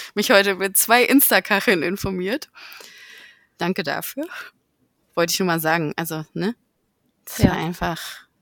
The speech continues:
Speaker 1: die Frauen
Speaker 2: Super.
Speaker 1: sind einfach erfolgreich.
Speaker 2: Alle U-Mannschaften, alle haben gewonnen.
Speaker 1: Ja,
Speaker 2: Toll.
Speaker 1: bis auf die einen, die haben unentschieden gespielt gegen Wolfsburg, die U siebzehn. Sonst haben alle gewonnen und das höchste Ergebnis war tatsächlich vierzehn zu null der U fünfzehn,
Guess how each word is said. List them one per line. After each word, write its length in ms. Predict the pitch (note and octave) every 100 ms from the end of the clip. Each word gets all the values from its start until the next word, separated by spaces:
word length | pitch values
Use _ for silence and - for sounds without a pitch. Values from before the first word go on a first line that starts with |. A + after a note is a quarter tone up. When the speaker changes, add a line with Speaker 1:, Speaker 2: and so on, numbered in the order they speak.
| -
Speaker 1:
die 60 | -
Frauen 340 | - E3+ F#3
Speaker 2:
Super. 160 | - C4
Speaker 1:
sind 160 | -
einfach 380 | E3+ F#3 G3+ B3
erfolgreich. 920 | - C#4 - F#4 A4+ - D3 D#3+ - - _ _
Speaker 2:
Alle 260 | G3+ A3 A3+
U-Mannschaften, 840 | A3 B3 B3 A#3 A#3 A3 A3+ A3+
alle 260 | F#3 F#3+ F#3+
haben 160 | F#3+
gewonnen. 460 | F#3 E3 D3 D#3+ C#3+ _ _ _ _ _ _
Speaker 1:
Ja, 160 | A3 B3
Speaker 2:
Toll. 80 | A#3+
Speaker 1:
bis 180 | B3 -
auf 220 | A3+ -
die 180 | A#3 -
einen, 240 | F#3+ C4
die 80 | B3
haben 80 | A3+
unentschieden 440 | B3 B3+ - B3+
gespielt 280 | B3+ B3+ G#3+
gegen 240 | A#3 A3
Wolfsburg, 460 | G3 G#3 C4 - B3+
die 100 | G#3
U 80 | G3+
siebzehn. 540 | G#3+ B3 - D#4 F4+ _ - - _ _ _ _ _ _ _ - -
Sonst 320 | - G#3 G3+
haben 100 | A#3
alle 260 | - G#3 A3
gewonnen 460 | G#3 F#3 F#3+ A3+
und 400 | - G#3+ G#3+ G3+ - - -
das 120 | - -
höchste 280 | A#3+ -
Ergebnis 480 | G#3 G3+ A3 A3 -
war 140 | G#3 G3+
tatsächlich 580 | A3 G3 G#3 G#3+ G#3+
vierzehn 580 | - - A#3 - A#3+ A3+
zu 180 | G#3+ A3
null 320 | G#3 G#3 B3
der 200 | A3+ G#3
U 60 | G3+
fünfzehn, 920 | - A3+ A#3 - - - A3+ A3